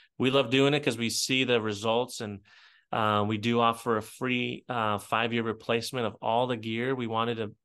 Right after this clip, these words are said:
people to be able to use it and not be worried about restocking it. So, um,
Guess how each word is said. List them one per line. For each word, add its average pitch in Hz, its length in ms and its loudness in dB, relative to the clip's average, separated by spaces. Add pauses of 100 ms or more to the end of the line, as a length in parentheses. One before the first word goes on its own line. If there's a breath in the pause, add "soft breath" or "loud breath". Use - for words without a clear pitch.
people 123 260 -2
to 117 80 -4
be 107 120 0
able 113 200 2
to 107 60 0
use 110 360 -4
it 147 240 -4 (360 loud breath)
and 120 140 0
not 113 160 2
be 117 100 0
worried 113 220 2
about 107 320 0
restocking 117 640 -2
it. 139 160 -6
So, 110 340 -2 (480 loud breath)
um, 101 560 0